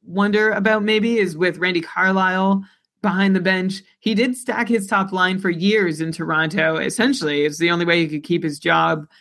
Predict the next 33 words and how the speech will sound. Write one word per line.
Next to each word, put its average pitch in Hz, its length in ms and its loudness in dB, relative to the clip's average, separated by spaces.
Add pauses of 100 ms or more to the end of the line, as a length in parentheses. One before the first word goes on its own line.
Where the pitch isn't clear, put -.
(180)
But 185 200 0
that's 202 200 2
only 214 240 2
if 202 100 2
you 202 100 2
consider 190 400 0
Tyler 175 300 0
Bozak 165 500 0
over 165 180 -2
Nazem 160 380 -2
Kadri 165 640 -2 (220)
as 185 140 0
a 185 80 2
legitimate 180 640 0
way 175 280 2
to 170 160 -8
stack 165 400 -2
a - 80 -6
line. 170 260 0
I'm 185 120 0
not 214 220 -2
so 220 140 2
sure. 214 540 -2 (160)
If 196 120 -4
I'm 233 140 2
a 226 40 0
Rakell 202 460 0
owner, 185 460 0 (260)
I'm 190 180 2
really 220 320 0
enjoying 180 560 0
the 170 80 -4
start. 202 520 -2